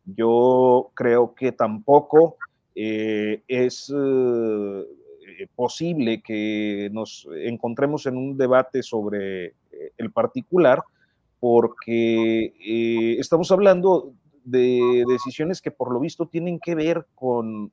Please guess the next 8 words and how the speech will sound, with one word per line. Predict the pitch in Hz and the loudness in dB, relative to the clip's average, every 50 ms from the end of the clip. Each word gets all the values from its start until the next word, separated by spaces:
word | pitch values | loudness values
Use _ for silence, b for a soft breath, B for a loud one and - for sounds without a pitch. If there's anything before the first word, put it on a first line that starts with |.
| _ _ | _ _
con | _ - 117 113 113 110 | _ -4 -4 -4 -2 -4
el | 107 104 104 - | -6 -6 -6 -4
tema | 123 123 131 135 139 139 131 127 120 113 110 104 101 95 95 90 - - | -4 -4 -2 -2 -2 0 0 0 0 0 0 -2 -2 -4 -4 -6 -6 -8
empresarial | 104 104 104 - - 104 98 - 98 98 104 110 113 107 104 101 | -10 -10 -8 -8 -8 -8 -6 -6 -6 -2 0 2 2 2 2 0
o | 98 92 | -4 -6
con, | - 104 104 104 101 - | -8 -8 -8 -8 -8 -6
o | 110 110 104 | -6 -6 -6
con, | - - 113 107 104 104 101 101 98 95 | -6 -8 -8 -8 -8 -10 -10 -12 -14 -16